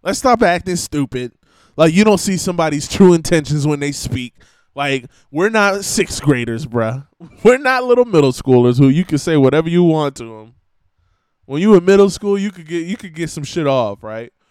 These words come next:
When we, when we was in high school, we could get some shit off on people, and they might believe it 'cause they don't know shit. We're adults now. You know somebody's real intentions when you meet 'em.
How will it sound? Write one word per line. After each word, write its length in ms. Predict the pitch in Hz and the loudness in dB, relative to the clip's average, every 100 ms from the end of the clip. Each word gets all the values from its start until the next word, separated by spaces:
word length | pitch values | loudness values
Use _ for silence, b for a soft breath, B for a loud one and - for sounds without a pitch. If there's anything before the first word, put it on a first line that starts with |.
| _ _ | _ _
When 200 | 127 143 | -20 -16
we, 100 | 180 | -16
when 260 | 156 156 160 | -12 -6 0
we 140 | 233 | 4
was 160 | 226 170 | 4 2
in 100 | 156 | -2
high 200 | 170 185 | -4 -4
school, 400 | 175 196 190 180 | -6 -2 0 0
we 120 | 220 | -2
could 180 | - 151 | -10 -12
get 140 | 147 | -12
some 140 | 143 127 | -12 -14
shit 220 | - 135 | -8 -4
off 280 | 123 117 123 | -4 -6 -8
on 180 | 107 101 | -12 -10
people, 420 | 104 101 98 - b b | -12 -12 -18 -20 b b
and 160 | 127 139 | -2 2
they 100 | 156 | 2
might 300 | 143 147 131 | 2 -2 -4
believe 380 | 123 123 117 95 | -4 -2 -4 -8
it 140 | - _ _ - | -20 _ _ -12
'cause 140 | 135 | -8
they 140 | 147 156 | -6 -4
don't 200 | 139 123 | -6 -8
know 180 | 123 | -10
shit. 360 | 117 - 87 - - _ _ _ _ _ _ _ - | -10 -12 -16 -20 -20 _ _ _ _ _ _ _ -6
We're 200 | 294 202 | 2 2
adults 480 | 135 131 117 - - | 2 -4 -8 -16 -20
now. 300 | 90 85 _ _ - 76 _ _ _ _ _ _ _ _ _ _ _ | -20 -20 _ _ -20 -20 _ _ _ _ _ _ _ _ _ _ _
You 220 | 165 277 349 | 6 6 6
know 180 | 190 160 | 2 -2
somebody's 560 | 165 147 135 131 123 | -2 -2 0 -2 0
real 160 | 139 127 | 0 0
intentions 480 | 120 139 117 127 117 | -4 -10 -10 -12 -14
when 160 | 117 | -14
you 100 | 113 | -12
meet 220 | 113 104 | -14 -14
'em. 120 | 98 | -14